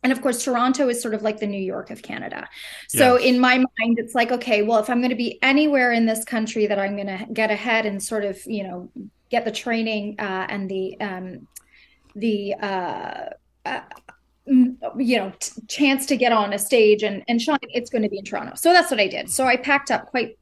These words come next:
Speaker 1: quite young myself and just came across with no real plan, actually, um, and, uh, set up, set up shop here and, and, and, um, uh, got my own place and started working. Of course, didn't, I came from, I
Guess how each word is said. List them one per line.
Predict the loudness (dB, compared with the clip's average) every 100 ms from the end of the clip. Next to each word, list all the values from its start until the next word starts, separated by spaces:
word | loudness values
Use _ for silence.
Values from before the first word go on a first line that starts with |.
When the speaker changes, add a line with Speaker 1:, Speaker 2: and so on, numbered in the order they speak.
| _ 0
Speaker 1:
quite | 2 2
young | 2
myself | 0 -2 0 2 0 -4
and | -8 -6
just | -6 -8 -14
came | -8 -4
across | -4 -6 -8 -8 -6
with | -2 -2 -2
no | -2 -2
real | 0 0
plan, | 0 -6 -8 -10
actually, | -14 -10 -10 -10 -12 -18 -16 -14 0
um, | 6 8 8 8 6
and, | 6 6 8 8 8 6
uh, | 4 4 2
set | 2 2 4
up, | 2 -2 -16 _
set | -4 0 2
up | 2 0
shop | -2 2 0
here | 0 0 2 4
and, | 2 0
and, | -2 -2 -4 -6 -4
and, | -2 -2 -2
um, | 0 0 0 -6 -8 -10 _ _ -18 -18 _ _ -4
uh, | 0 0 -2
got | -2 -2 0
my | -2
own | -2 -4
place | 2 4 4 0
and | -4
started | -2 0 0 0
working. | 0 2 0 -2 -2
Of | -6
course, | -2 0 0 -6 -10 -14 -20 -20 _
didn't, | 0 2 2 2
I | 2
came | 2 0
from, | 0 -4
I | -6